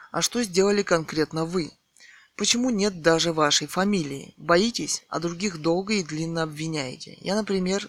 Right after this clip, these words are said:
не исключаю, что вы сами можете быть провокатором. <clears throat> Елена Еле-, Елетюр отвечает на комментарии Екатерина Цурикова.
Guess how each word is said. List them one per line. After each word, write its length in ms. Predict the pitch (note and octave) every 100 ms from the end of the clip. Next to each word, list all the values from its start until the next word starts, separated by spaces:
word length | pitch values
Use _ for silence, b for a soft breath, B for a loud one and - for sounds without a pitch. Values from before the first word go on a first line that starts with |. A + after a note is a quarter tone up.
| -
не 180 | - E3+
исключаю, 680 | D#3+ - D3+ - D#3+ E3+ F#3 B B B B B
что 200 | - A3
вы 100 | G#3+
сами 300 | - F#3+ G3
можете 460 | F3 E3 E3 D#3
быть 200 | D3 D3+
провокатором. 880 | - D#3 E3 F3+ D#3+ - - - D#3 _ B B B B B B B B B _ _ _ _ _ _ -
<clears throat> 460 | A#3 G3+ D#3+ D3+ C#3+ b b _ _ _ _ _ _ -
Елена 380 | F#3 F#3 G3+ G3+
Еле-, 400 | F3+ E3+ E3+ -
Елетюр 800 | - E3+ F3 E3 D#3 - G3 A3+
отвечает 540 | - - E3 - E3+ E3
на 100 | D3+
комментарии 720 | D#3 D#3 D3+ E3+ F3+ G#3+ G3+
Екатерина 500 | D#3+ D3+ D#3+ D#3+ E3
Цурикова. 720 | - F3+ D3 - G#2+ D2